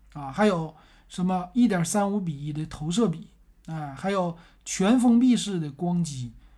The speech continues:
方形的像素啊，支持抗锯齿儿。里边最有意思的还内置喇叭，三瓦两个喇叭，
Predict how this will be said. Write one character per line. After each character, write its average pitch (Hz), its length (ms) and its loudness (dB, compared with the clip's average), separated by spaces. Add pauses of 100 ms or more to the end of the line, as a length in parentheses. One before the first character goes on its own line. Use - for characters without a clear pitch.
(120)
方 226 400 4
形 156 300 -2
的 170 60 0
像 180 280 -2
素 226 320 -2 (120)
啊， 151 340 -12
支 175 160 -6
持 165 180 -4
抗 190 220 -4
锯 196 100 -2
齿 170 140 -8
儿。 170 60 -18 (1200)
里 190 200 0
边 214 160 6
最 254 120 2
有 202 120 6
意 196 140 4
思 175 140 0
的 165 80 -2
还 151 160 -10
内 190 240 0
置 185 280 -4
喇 147 220 -12 (160)
叭， 151 240 -10 (380)
三 220 320 4
瓦 - 280 -2 (260)
两 170 340 -2
个 147 100 -8
喇 147 100 -10 (120)
叭， - 160 -20